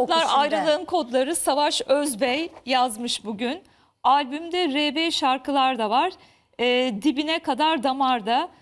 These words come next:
Speaker 1: Suçum varsa ben cezama razıyım gibi sözlerde. Biraz muhasebe mi var?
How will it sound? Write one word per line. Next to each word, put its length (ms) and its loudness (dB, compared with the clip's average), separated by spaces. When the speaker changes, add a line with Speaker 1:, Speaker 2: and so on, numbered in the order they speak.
Speaker 1:
Suçum 640 -6
varsa 540 0
ben 320 -2
cezama 760 0
razıyım 560 0
gibi 200 -4
sözlerde. 760 -2
Biraz 420 0
muhasebe 680 -4
mi 180 -4
var? 220 0